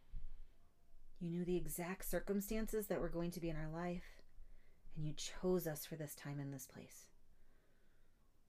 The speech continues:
And since you chose us for this life, we know that you will supply your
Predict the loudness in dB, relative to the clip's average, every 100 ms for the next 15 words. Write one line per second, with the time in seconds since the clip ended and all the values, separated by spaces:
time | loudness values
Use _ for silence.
0 | -20 -20 -20 -20 -20 -20 -20 -20 -20 -16
1 | -16 -16 -14 -6 -4 4 4 6 4 2
2 | 6 8 8 6 2 -4 -10 -16 -20 -20
3 | -20 -20 -20 -20 -20 -18 -10 0 2 2
4 | 0 0 -2 -8 -18 -20 -20 -20 -20 -20
5 | -20 -20 -20 _ -20 -20 -20 -16 -2 2
6 | 4 4 4 2 2 0 -2 -8 -6 -4
7 | 0 0 0 -2